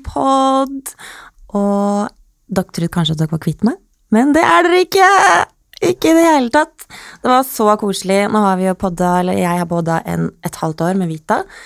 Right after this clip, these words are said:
på Vita Valeberg, og det har vært et helt fantastisk halvår. Det har vært så gøy. Inntil det tikka inn en melding fra Vitus, eh, der hun sier at "My life is too busy, and I'm, eh, ditching you." Eh, fikk litt kjærlighetssorg,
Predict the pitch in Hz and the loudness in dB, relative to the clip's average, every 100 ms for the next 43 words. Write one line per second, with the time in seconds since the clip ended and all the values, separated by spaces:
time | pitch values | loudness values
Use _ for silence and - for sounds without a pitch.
0 | - - - 208 180 180 185 175 170 208 | -20 -20 -8 -4 -4 -4 -2 -2 -2 -2
1 | 220 214 208 196 196 - - - 180 170 | -2 -2 -2 -2 -6 -12 -10 -8 -6 -10
2 | - - - 180 165 - 160 - 175 165 | -14 -20 -10 -8 -8 -10 -12 -8 -10 -8
3 | - 165 180 285 349 - - 208 185 - | -6 -2 2 2 0 -6 -12 -8 -8 -10
4 | - - 180 175 180 214 349 453 - - | -10 -8 -6 -4 -2 0 0 -4 -12 -20
5 | - - - _ _ - 302 240 220 262 | -20 -20 -20 _ _ -2 2 2 0 0
6 | 254 262 180 175 - 240 - - - 349 | 0 0 0 -2 -2 -8 -8 -6 0 2
7 | 330 330 311 302 277 277 294 226 226 233 | 2 0 2 2 2 0 0 2 2 2
8 | 233 240 254 - - - - 208 208 190 | 0 0 0 -2 -10 -12 -6 -2 0 2
9 | 190 185 180 180 175 170 - 392 220 262 | 2 0 -2 -2 -2 -2 -6 -2 2 4
10 | 208 208 - - - 180 147 143 151 170 | 2 0 -4 -10 -4 -2 -2 -2 -2 -4
11 | - _ _ - 208 208 214 190 185 185 | -8 _ _ -2 0 2 0 0 0 0
12 | 190 190 180 165 160 - 156 151 160 _ | 0 -2 0 0 -4 -4 -2 0 -2 _
13 | _ - - - - _ _ 180 160 147 | _ -20 -20 -20 -20 _ _ -4 -2 -2
14 | 160 156 - 226 269 269 294 302 302 | -4 -4 0 0 2 0 2 2 2